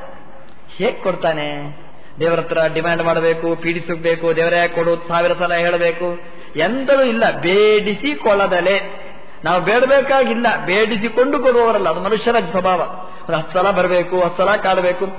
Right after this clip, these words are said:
ಮನೆ ಬರಬೇಕು, ಕಾಯಬೇಕು ಅಂತ ಮಾಡಿ ಕೊಡುದು ಮನುಷ್ಯರ ದುಸ್ವಭಾವ. ದೇವರು ಹಾಗಲ್ಲ, ಬೇಡಿಸಿ ಕೊಳ್ಳದಲೆ.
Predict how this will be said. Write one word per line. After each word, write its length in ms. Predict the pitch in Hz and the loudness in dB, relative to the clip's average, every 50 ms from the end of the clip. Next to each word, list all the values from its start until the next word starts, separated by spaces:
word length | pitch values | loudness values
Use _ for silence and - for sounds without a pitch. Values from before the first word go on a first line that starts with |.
| - - - - - - 165 | -12 -12 -12 -12 -10 -4 -2
ಮನೆ 160 | 175 190 196 | 0 0 2
ಬರಬೇಕು, 480 | 190 185 180 185 185 185 180 208 202 | 2 2 0 2 0 0 2 2 0
ಕಾಯಬೇಕು 540 | 185 190 185 190 196 202 190 185 185 185 185 | 0 2 2 2 4 2 2 2 0 0 -2
ಅಂತ 120 | 180 170 175 | -2 -2 -2
ಮಾಡಿ 400 | 165 165 180 202 233 262 277 254 | 0 0 2 2 2 2 0 0
ಕೊಡುದು 280 | - 233 - 240 240 | 0 0 2 2 0
ಮನುಷ್ಯರ 400 | 233 214 220 220 208 - 233 233 | 0 0 0 0 0 0 0 0
ದುಸ್ವಭಾವ. 720 | 220 185 190 - - - 196 175 180 175 156 127 - - - - - - - - - - | 0 -2 -4 -6 -2 -2 0 0 0 0 0 -2 -6 -10 -12 -12 -12 -12 -12 -12 -8 -2
ದೇವರು 300 | 165 226 269 269 269 254 | 2 2 4 4 4 4
ಹಾಗಲ್ಲ, 420 | 220 226 247 247 214 220 208 220 220 196 160 - - - - - - - 147 | 4 2 2 4 4 2 2 2 0 0 -2 -2 -6 -10 -12 -14 -14 -12 -4
ಬೇಡಿಸಿ 760 | 139 170 185 202 208 214 214 208 202 214 208 208 - 285 370 | -2 0 2 2 4 4 4 2 2 0 -4 -2 0 2 2
ಕೊಳ್ಳದಲೆ. 680 | 392 381 339 202 196 196 190 185 190 180 180 180 185 | 2 4 2 4 4 4 2 2 2 2 2 2 0